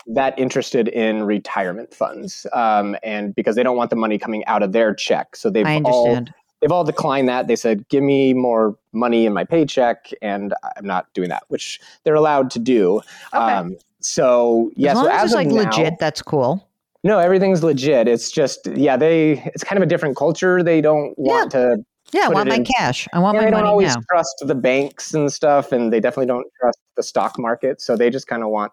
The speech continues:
Speaker 1: their paycheck, and that's it. Yeah.
Speaker 2: Okay. All right. Um, so if you were to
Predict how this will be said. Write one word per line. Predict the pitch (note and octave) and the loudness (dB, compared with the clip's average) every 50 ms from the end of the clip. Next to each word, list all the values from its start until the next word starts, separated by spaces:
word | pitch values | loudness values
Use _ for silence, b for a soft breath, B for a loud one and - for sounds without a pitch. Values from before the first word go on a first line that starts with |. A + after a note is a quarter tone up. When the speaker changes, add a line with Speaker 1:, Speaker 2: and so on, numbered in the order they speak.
| _ _ | _ _
Speaker 1:
their | - G#2 G2 | -6 -6 -6
paycheck, | - - B2+ C#3+ C#3 - - B2+ - - _ _ - - | -4 -4 -4 -4 -4 -4 -4 -4 -4 -4 _ _ -6 -6
and | F#2+ F#2 F#2 F#2 F#2+ | -4 -4 -4 -6 -2
that's | - - - - - | -2 -2 -2 -2 -4
it. | G2+ E2+ - - - - | -4 -4 -4 -4 -2 -2
Yeah. | A2+ D#2 D#2 - - G3+ C4 | 0 0 -2 -4 -4 -4 -2
Speaker 2:
Okay. | D#4+ - D4+ C4 C4+ C#4 - _ _ _ _ _ - | -2 0 0 0 -2 -2 -6 _ _ _ _ _ -4
All | G3 A3+ | -2 0
right. | C#4 C#4 A#3 A#3 A3+ - - - | 0 0 0 0 -2 -2 -2 -2
Um, | G#3 G#3 G#3 G3 B B B B B B | 0 0 0 -2 B B B B B B
so | B - - D#4 C#4+ C#4+ C4+ B3+ G3+ - - | B -4 0 2 2 4 4 2 2 0 0
if | A#3 B3 - - | -2 -2 0 0
you | A3 A#3 D4+ F4+ G#4 A4 A4 G4+ | 0 2 4 4 6 4 4 4
were | F#4+ D4 B3+ A#3 | 4 4 2 2
to | G#3 G#3 F3+ | 2 0 -2